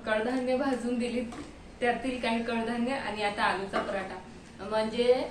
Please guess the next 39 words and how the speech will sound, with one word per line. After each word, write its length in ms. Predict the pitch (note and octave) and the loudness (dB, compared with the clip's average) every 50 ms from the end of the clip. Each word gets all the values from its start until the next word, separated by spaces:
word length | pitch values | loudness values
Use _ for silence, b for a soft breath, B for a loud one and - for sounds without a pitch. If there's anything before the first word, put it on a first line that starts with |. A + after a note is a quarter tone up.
| - - G3+ | -4 -4 -2
अ, 120 | A3 A3+ | 0 0
साडेसात 600 | A3+ - B3+ A3+ G#3+ G3+ G#3 G#3+ - A#3+ A#3+ A#3+ | 0 2 4 4 6 4 4 2 2 0 0 0
वाजता 340 | B3+ A#3 A#3 - - B3 A#3+ | 0 -2 -2 -2 0 0 2
मी, 340 | A#3+ A#3 A#3 A#3+ B3+ B3+ B3 - | 2 2 0 0 -2 -4 -4 -4
अ, 80 | G#3+ G3+ - | -4 -4 -4
उपम्याचा 440 | A#3 - - A#3 A3 G#3 - A#3 A3+ | -4 -6 -4 -2 -2 0 0 0 0
नाश्ता 320 | A3+ G#3 G#3+ G#3+ - A#3 | 0 0 0 0 -2 -2
केला 300 | A3+ A3+ B3 A#3 A3 A#3 | -2 -2 -2 -2 0 2
होता, 280 | C4 C4 A#3 - A#3 G#3+ - B B B B B B - | 2 2 0 0 -2 -4 -4 B B B B B B -4
त्यानंतर 320 | G3+ G3+ A3 A3 A3+ C4 - - | -2 0 0 0 -2 -2 -2 -4
आता 280 | A#3 A#3+ - C4+ C4+ | -4 -2 0 2 2
पिहूला 440 | C#4 C4+ C4+ C#4+ B3+ B3+ A#3+ A#3+ A#3+ | 2 2 2 0 0 0 0 0 0
सोडून 360 | A#3+ B3 B3+ A#3 A3 A#3 B3 | 0 0 0 0 2 2 0
आली 200 | B3+ B3 A#3 A#3 | 0 0 0 -2
आणि 260 | - - - A3+ A3 G#3+ | -4 -4 -4 -4 -2 -2
आता 240 | G#3 G#3+ - A#3 | -4 -4 -6 -6
साडेनऊ 460 | A3+ - A3+ G#3 G#3 G#3+ G#3+ A3 A3+ A#3 | -4 -2 0 2 2 0 0 -2 0 0
वाजले 260 | B3 A#3+ A#3+ A3 G#3+ | 0 0 0 -2 -4
आहेत. 140 | G#3+ G#3+ A3 - B B B B B B B - | -4 -4 -4 -6 B B B B B B B -2
पण 280 | B3 A#3 A#3+ A#3+ A#3+ A#3 A#3 | 0 2 2 2 2 2 2
तरी, 440 | B3 A#3+ C4 C4+ C4+ C#4 D4 D4 - - - - - - | 2 2 4 4 4 4 2 2 0 -2 -12 -14 -8 -6
अ, 80 | G3+ G#3+ | -4 -2
म्हणजे 240 | A3 A3+ A3+ B3 | 0 0 0 0
पराठ्याला 520 | B3+ - C4 A#3 A#3 A#3 A#3 B3+ B3+ B3+ B3 | 2 4 4 4 4 4 4 4 2 2 2
पाहून 240 | B3 B3+ B3+ B3+ B3 | 4 4 4 4 4
मला 240 | A#3+ A3+ G#3+ A3+ | 2 2 2 2
भूक 260 | A3+ A3+ - - - A#3+ | 0 0 -2 -4 -4 -2
लागलेली 420 | A3+ A3+ A3 A3+ A3 A3 A3 A#3 | -2 -2 -2 -2 -2 -2 0 -2
आहे, 120 | A#3 A#3+ | -2 -2
तर 40 | B3+ | -2
मस्त 320 | A#3+ A#3 A#3 - - - C#4 | -2 -4 -4 -4 -4 -4 -4
दही 340 | - - A#3 A3+ A3+ B3+ | -2 -2 -2 -2 0 0
आणि 240 | B3 A#3 A3+ A3+ A#3 | 0 2 2 0 0
पराठा 400 | A3+ A#3+ A3 G#3+ G#3+ G#3+ G#3+ A#3 | 0 0 0 0 0 0 0 -2
इथे 260 | A3+ A3+ A3 - A3+ G#3+ | -4 -4 -4 -6 -6 -4
मी, 240 | A3 A#3 D4+ F4 - - - - - - A3 A3 - - - - G#3 A3+ - - - B B B B B - - | -4 -4 -4 -4 -8 -12 -18 -18 -18 -12 -10 -10 -10 -10 -12 -12 -10 -8 -8 -10 -12 B B B B B -6 0
आलूचा 340 | A3+ A3+ A#3 B3 A#3+ D4 C#4+ | 0 2 2 2 4 4 4
पराठा 320 | C#4 C#4+ B3+ B3 A#3+ B3 | 4 4 2 0 0 0
ना 100 | B3+ | -2